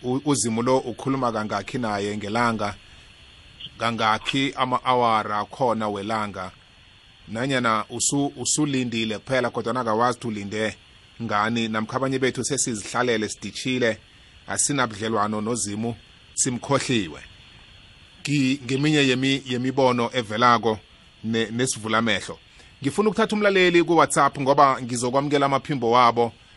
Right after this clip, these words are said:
angeke ngikhone ukubathatha emtatweni. Mlaleli, inomboro yethu ithi zero seven nine, four one three, two one seven two. Mpostoli, ngiba ukukubuyisela ema-, e-, e-, erhelweni olivezileko, ukhulumise ukuthi ubulwelwe bungavela ngoZimu, bungavela ngoSathane,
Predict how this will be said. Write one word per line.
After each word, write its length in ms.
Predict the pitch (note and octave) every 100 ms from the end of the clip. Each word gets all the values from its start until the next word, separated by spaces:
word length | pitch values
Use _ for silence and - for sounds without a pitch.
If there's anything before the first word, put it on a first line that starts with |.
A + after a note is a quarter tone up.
| -
angeke 240 | A#2+ B2+ D3+
ngikhone 280 | - C#3
ukubathatha 400 | C#3 B2 C3 B2+
emtatweni. 460 | C3 B2+ B2 C3+ B2
Mlaleli, 380 | B2+ C#3 D3+ D3+
inomboro 420 | E3 D#3 C#3 C3
yethu 260 | B2+ B2 D#3
ithi 180 | C3+
zero 240 | B2 C#3 C#3
seven 280 | C#3+ A#2+ B2
nine, 280 | D3 D3+ C#3 - - - -
four 260 | - D3+ C3
one 160 | B2
three, 260 | B2+ B2+ A#2+
two 320 | - C#3 A2
one 160 | A#2+ A2
seven 300 | B2+ A2 G#2
two. 260 | D3 A#2 - - -
Mpostoli, 520 | D3 A3 A#3+ G#3+ F#3 -
ngiba 200 | D#3 F3+
ukukubuyisela 840 | A3 A#3 F#3+ G3 G#3+ G3 E3+ D#3+ - -
ema-, 600 | F3 F3 E3+ E3+ E3+ D#3+ -
e-, 60 |
e-, 300 | F3 - C#3+
erhelweni 640 | E3 - F3+ D#3+ C#3+ C#3 -
olivezileko, 800 | D#3+ D#3 B2 A2 A#2 C#3 C#3+ C3
ukhulumise 520 | D3 - C#3+ C3+ E3+
ukuthi 340 | F3 F3+ F3+
ubulwelwe 520 | F3 E3+ E3+ D#3+ D3 C3+
bungavela 540 | C3 C3 D3 C3+ B2
ngoZimu, 580 | B2 D3+ A#2 A#2+ B2+ D3+
bungavela 480 | B2+ B2 C3+ A#2+ A2+
ngoSathane, 680 | G#2+ C#3+ C#3+ D#3+ C#3+ C#3